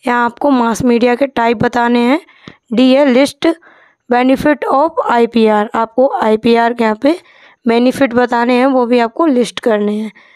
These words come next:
जो आपका यहाँ पे marks रहेगा, वो आपको एक question के लिए दो number मिलेगा। तो आपके चार question हैं, तो आपको आठ marks मिलेंगे short answer question के।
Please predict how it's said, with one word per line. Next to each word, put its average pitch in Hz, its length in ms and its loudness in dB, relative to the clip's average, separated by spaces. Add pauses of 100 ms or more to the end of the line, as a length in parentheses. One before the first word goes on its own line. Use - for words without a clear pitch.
(320)
जो 269 100 0
आपका 277 340 -2
यहाँ 262 140 0
पे 269 120 0
marks 254 420 0
रहेगा, 233 360 -2 (600)
वो 247 60 0
आपको 269 320 -2
एक 285 240 2
question 262 420 0
के 233 100 2
लिए 254 180 2
दो 233 180 0
number 220 340 0
मिलेगा। 214 400 -2 (400)
तो - 80 -2
आपके 269 200 -2
चार 262 340 -2
question 262 440 0
हैं, 294 120 0
तो 285 80 -2
आपको 262 540 -2 (400)
आठ 233 240 0
marks 254 380 -2
मिलेंगे 220 500 2 (720)
short 233 340 -2
answer 220 400 -2
question 220 400 0
के। 208 200 -6